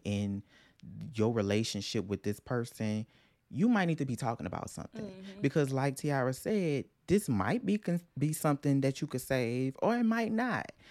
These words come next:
Speaker 1: But that's something you need to go to your partner and you need to talk about. You can't wait until the end till you know you done.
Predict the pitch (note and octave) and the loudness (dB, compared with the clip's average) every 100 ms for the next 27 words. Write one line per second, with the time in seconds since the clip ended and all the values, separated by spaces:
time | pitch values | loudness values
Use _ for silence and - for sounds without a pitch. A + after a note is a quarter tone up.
0 | - - D3 C#3+ C#3+ E3 E3+ D#3+ C3 C3+ | -18 4 4 6 2 4 -2 0 0 2
1 | D#3 C#3 B2 B2+ B2+ C3+ A#2 - A#2+ A2+ | 0 0 2 2 2 0 0 0 0 2
2 | - E3+ D#3+ A#2+ B2+ C#3 C3+ A#2 - G3 | 2 0 2 2 2 4 2 2 0 0
3 | - - - - - _ _ - - G#3+ | 0 -2 -6 -8 -14 _ _ -6 0 2
4 | G3+ E3+ D#3+ D#3+ - D3 E3+ C#3+ - D3 | 4 4 4 2 2 0 0 0 0 0
5 | D3+ D3+ D3 - D#3 C#3 C3 D#3 D3 D3 | 2 0 -2 -2 0 2 0 2 2 2
6 | C#3+ D3+ D3 D3 | 2 0 2 2